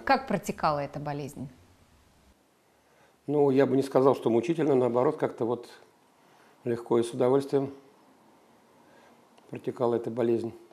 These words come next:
Speaker 2: Но когда мне было двенадцать лет, э, моя бабушка Зинаида Львовна сюда поступила на службу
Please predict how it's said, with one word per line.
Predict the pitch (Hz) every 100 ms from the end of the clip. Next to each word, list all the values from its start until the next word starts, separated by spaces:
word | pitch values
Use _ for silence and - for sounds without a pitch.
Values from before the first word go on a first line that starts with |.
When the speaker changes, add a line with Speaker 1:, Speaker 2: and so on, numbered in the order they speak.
| _ _ _ _ - _ _ _ _ _ _ -
Speaker 2:
Но | 143 147 151 147 143 131 120 - - - - - _ _ _ _ _ _ _ -
когда | 135 151
мне | 151
было | 143 143
двенадцать | 131 143 143 139 -
лет, | 190 208 -
э, | 127 120 123 123 120 117 117
моя | 127 131
бабушка | 135 185 175 - 143 143 - _ _ _ _ _
Зинаида | 135 131 123
Львовна | 131 165 170 156 - - - _ _ _ _ _ _ _ _ _ _
сюда | - 117
поступила | 147 135 - - 147 151 147
на | -
службу | 135 123 117 120